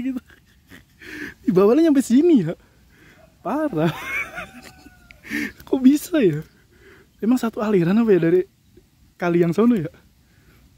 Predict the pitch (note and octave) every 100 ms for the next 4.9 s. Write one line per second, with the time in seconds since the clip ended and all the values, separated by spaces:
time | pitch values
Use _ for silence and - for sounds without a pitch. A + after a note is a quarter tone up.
0 | _ - D3 D3 C#3 C#3+ D#3 G3 _ _
1 | _ _ _ _ _ _ _ _ _ _
2 | D#3+ F#3 - - - _ _ _ _ -
3 | - _ _ _ - F#3+ - - _ _
4 | _ _ _ _ A#3 A3 G#3 A3 D3